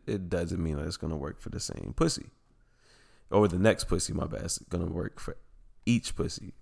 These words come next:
Pussies are different. Different things triggered them. Just because you did one thing with the last person, unless you're just that good at what it wa-,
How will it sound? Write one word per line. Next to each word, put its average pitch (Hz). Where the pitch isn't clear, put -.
Pussies 98
are 82
different. -
Different 85
things 95
triggered 110
them. -
Just 107
because 104
you 95
did 90
one 87
thing 85
with 85
the 82
last 87
person, 85
unless 85
you're 85
just 80
that 80
good 90
at 80
what 87
it 80
wa-, 82